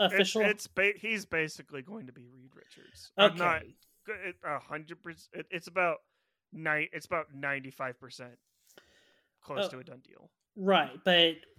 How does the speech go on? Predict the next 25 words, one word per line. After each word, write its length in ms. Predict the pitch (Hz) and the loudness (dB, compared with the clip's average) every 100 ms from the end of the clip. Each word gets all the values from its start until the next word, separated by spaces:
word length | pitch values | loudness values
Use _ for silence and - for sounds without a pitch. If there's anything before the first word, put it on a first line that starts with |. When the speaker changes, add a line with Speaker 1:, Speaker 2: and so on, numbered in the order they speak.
| - | -2
Speaker 2:
we'll 240 | 220 208 202 | 6 6 6
kinda 200 | 214 202 | 0 -2
just 160 | 190 | -2
use 140 | 185 180 | -2 2
it 80 | |
as, 200 | 165 156 - | 0 0 -2
I 80 | 202 | 0
think 160 | 220 240 | 0 -2
the 60 | |
part 340 | - - 202 214 | -2 -2 0 0
of 60 | |
the 80 | 240 | 0
reason 320 | 226 214 196 | -2 -2 -2
they've 140 | 190 180 | -2 -2
had 220 | 175 170 | -2 -2
such 220 | - 165 | -2 -6
a 60 | 165 | -6
trouble 800 | - 170 160 165 156 147 143 - - - _ - | -6 -2 0 0 0 -2 -4 -10 -20 -20 _ -6
assembling 680 | 180 - 196 196 196 180 170 | -6 0 4 4 4 0 0
that 280 | 165 165 | 0 0
is, 580 | 180 165 160 160 156 - - - | 0 4 6 4 2 -4 -18 -12
you 100 | 190 | -2
know, 240 | 165 156 151 | 0 0 0
yes, 300 | 170 180 - | 2 2 0
there's 340 | 190 180 - | -4 -4 -8